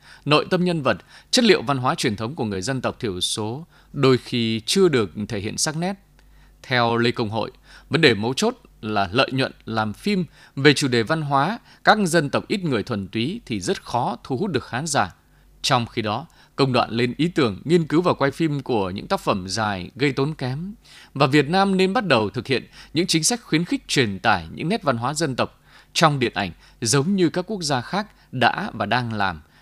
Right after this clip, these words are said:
Chẳng hạn như tại Hàn Quốc và Thái Lan hiện nay đều có quỹ riêng hỗ trợ chi phí cho các bộ phim nói đến những chủ đề văn hóa như thời trang, ẩm thực và du lịch.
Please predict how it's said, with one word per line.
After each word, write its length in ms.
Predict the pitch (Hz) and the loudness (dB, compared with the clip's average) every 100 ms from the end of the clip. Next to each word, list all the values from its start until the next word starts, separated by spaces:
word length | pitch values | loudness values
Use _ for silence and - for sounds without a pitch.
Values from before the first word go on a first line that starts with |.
| _ | _
Chẳng 200 | - 113 | 0 0
hạn 240 | 107 90 | -2 -4
như 80 | 120 | -4
tại 160 | - 107 | -4 -4
Hàn 220 | 107 90 | -6 -6
Quốc 180 | - 190 | -4 -4
và 80 | 131 | -4
Thái 140 | 113 120 | -6 -4
Lan 200 | 131 117 | -4 -4
hiện 180 | 117 104 | -6 -4
nay 200 | 110 - - - | -4 -6 -18 -10
đều 240 | 147 135 120 | 2 4 4
có 120 | 156 | 0
quỹ 300 | 175 - 214 | -2 0 2
riêng 280 | 160 190 165 - - | 6 6 4 -6 -8
hỗ 140 | - | -4
trợ 180 | - - | 0 0
chi 180 | 127 131 | 0 -4
phí 240 | - 120 | -2 -4
cho 160 | 139 135 | -2 -4
các 140 | - | -2
bộ 180 | 170 120 - | -2 -2 -2
phim 300 | 120 120 104 _ _ | -2 -2 -4 _ _
nói 200 | 110 123 | -2 2
đến 200 | 135 131 | 2 0
những 100 | 175 | -4
chủ 220 | - 123 | -2 -2
đề 200 | 92 98 | -2 -6
văn 180 | 92 123 | -4 -4
hóa 180 | 120 123 | -2 -4
như 120 | 170 | -4
thời 260 | 147 110 95 | -4 -6 -6
trang, 360 | - 151 156 143 _ - | -4 -4 -4 -8 _ 2
ẩm 220 | 127 95 - | 2 2 -6
thực 240 | 120 - | -8 -8
và 100 | 98 | -10
du 180 | - 117 | -6 -4
lịch. 180 | 98 | -6